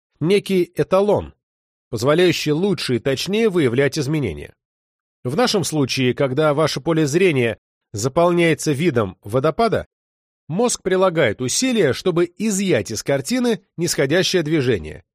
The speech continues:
Теперь всякий нисходящий поток для него больше не информативен, так как стал точкой отсчета.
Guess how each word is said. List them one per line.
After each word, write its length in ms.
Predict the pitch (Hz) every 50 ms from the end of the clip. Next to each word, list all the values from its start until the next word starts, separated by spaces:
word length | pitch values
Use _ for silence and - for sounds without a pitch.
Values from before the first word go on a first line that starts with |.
| _ _ _ _ _ _ _ _ _ _
Теперь 300 | - - 135 - 160 151
всякий 360 | - - 190 180 135 - 135
нисходящий 560 | 120 127 123 - 156 156 170 160 - - 139 127
поток 360 | - 123 113 - 160 175 165
для 160 | 190 226 233
него 220 | 220 233 226 233
больше 440 | 175 139 165 175 160 - 214 190 - _ _ _ _ -
не 180 | - 196 220 226
информативен, 720 | 185 - 208 202 208 214 202 - - 131 101 90 78 - _ _ _ _ _
так 180 | - 156 135 -
как 140 | 160 139 -
стал 240 | - - 208 202
точкой 380 | - - 170 156 - - - 156
отсчета. 440 | 143 - - - 113 90 - -